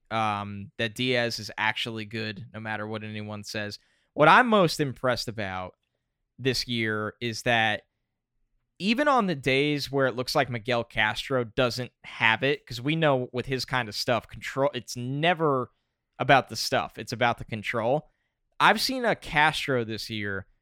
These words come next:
that can get himself into a little bit of trouble and then recollect himself and get him out of it. That to me has, besides Familia's potential big bounce back this year,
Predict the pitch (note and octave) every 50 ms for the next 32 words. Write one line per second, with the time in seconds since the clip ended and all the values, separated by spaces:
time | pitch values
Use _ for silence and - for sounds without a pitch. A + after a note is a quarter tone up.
0 | _ _ - C3 C3+ C3 - C#3 C3 A#2 G#2+ - - C#3 C#3+ D#3 D#3+ D#3 - -
1 | D#3+ D3+ C#3+ - D3 C3+ A#2+ - D3 C3+ B2+ A#2 A2 A2+ A#2 C3 C3 C#3+ C3+ A#2+
2 | C#3 C3 B2+ A2+ - - - B2 A#2 A#2 B2 C#3+ E3 F#3+ F#3 - _ _ _ _
3 | _ _ _ _ - D3+ D3+ D3 D3 D#3+ E3 E3 D3+ - B2+ C#3 C#3 D3 E3+ F3
4 | - - - C#3 B2 A#2+ B2+ A#2+ - - - C#3 A#2 A2+ - - C3 A#2+ A2+ -
5 | - - - C3 A#2+ A2 - C3+ B2 A2+ B2+ A#2+ A2 - - G#2+ G#2+ A2 G#2 G#2+
6 | G2 - D#2 D2+ D#2 - _ - B2+ B2+ D#3 E3 F#3+ G#3 - - - E3+ D3+ C#3
7 | C3+ C3+ C#3 C#3+ C#3 B2 A2+ G#2 G#2 A2 _ _ _ _ _ _ _ _ - B2+
8 | D3 D3 C3 A#2+ - - B2 - D#3 - - G3+ G#3 A3 E3+ - - - F3+ E3+
9 | D3+ D3 D3+ E3 E3 E3 D#3 C3 B2+ A#2+ A2+ G#2+ G2+ - - - - _ _ _
10 | _ _ _ _ _ _ _ _ - D#3+ D3+ - - - F3 E3+ D#3+ - - D3
11 | B2+ A2 G#2+ D3 D3+ C#3 A2+ A2 - A#2+ A#2+ A#2+ B2+ - - - D3+ D3 D3 -
12 | - D#3+ D3 - D#3+ D#3+ D#3+ E3 E3+ E3+